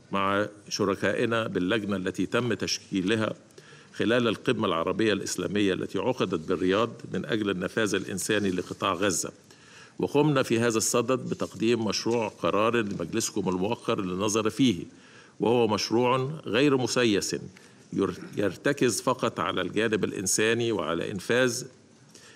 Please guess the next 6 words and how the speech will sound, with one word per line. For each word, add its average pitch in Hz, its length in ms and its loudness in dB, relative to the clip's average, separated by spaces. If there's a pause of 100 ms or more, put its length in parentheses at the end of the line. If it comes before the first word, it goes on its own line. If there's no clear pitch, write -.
(340)
اثنين، 123 540 0 (560)
وعلى 95 320 0
إنقاذ 135 400 2
اثنين 117 640 0
ونصف 107 480 0
مليون 101 520 2